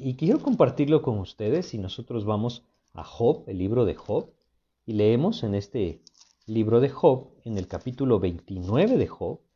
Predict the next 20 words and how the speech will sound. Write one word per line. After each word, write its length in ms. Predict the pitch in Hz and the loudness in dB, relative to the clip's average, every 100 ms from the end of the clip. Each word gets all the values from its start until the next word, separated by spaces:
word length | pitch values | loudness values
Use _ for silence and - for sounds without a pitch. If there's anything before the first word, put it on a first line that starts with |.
| _ _ _ | _ _ _
nosotros 420 | 104 160 160 170 | -6 -4 -2 -2
tenemos 420 | 151 135 139 135 | -2 0 0 0
esta, 460 | 139 131 139 104 - - | -2 -2 0 0 -2 -10
esta 260 | 131 131 131 | -10 -4 -4
frase, 500 | - 101 82 - 82 | -2 -4 -4 -8 -12
¿no? 260 | 98 175 | -6 -4
Esto 460 | 180 117 - 104 - _ _ _ | -4 -4 -4 -6 -8 _ _ _
que, 320 | - 95 95 | -8 -6 -8
que 180 | - 113 | -6 -2
él 140 | 127 131 | 0 2
dice 420 | 131 - 208 277 - _ | 0 0 -2 -4 -12 _
de 120 | 101 | -10
esta 200 | 107 - | -10 -8
manera 440 | 120 95 101 127 131 | -6 -4 -2 -4 -4
tan, 240 | 87 80 - _ _ _ - | -10 -14 -18 _ _ _ -18
tan 180 | 85 | -16
clara, 400 | 80 95 98 139 | -12 -8 -6 -6
tan, 280 | - 87 85 - - | -8 -12 -14 -16 -18
tan 200 | 85 80 | -16 -16
sencilla. 640 | - 82 - 98 110 240 | -14 -16 -12 -6 -6 -6